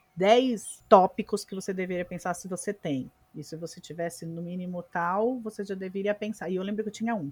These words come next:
que era esse do hiperfoco. Mas é lógico que o teste do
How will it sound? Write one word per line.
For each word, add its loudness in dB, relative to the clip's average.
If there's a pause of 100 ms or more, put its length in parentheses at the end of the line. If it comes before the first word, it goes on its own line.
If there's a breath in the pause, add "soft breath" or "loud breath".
que -6
era -2
esse -4
do -6
hiperfoco. -8 (220)
Mas 2
é 4
lógico 2
que -2
o 2
teste 4
do 0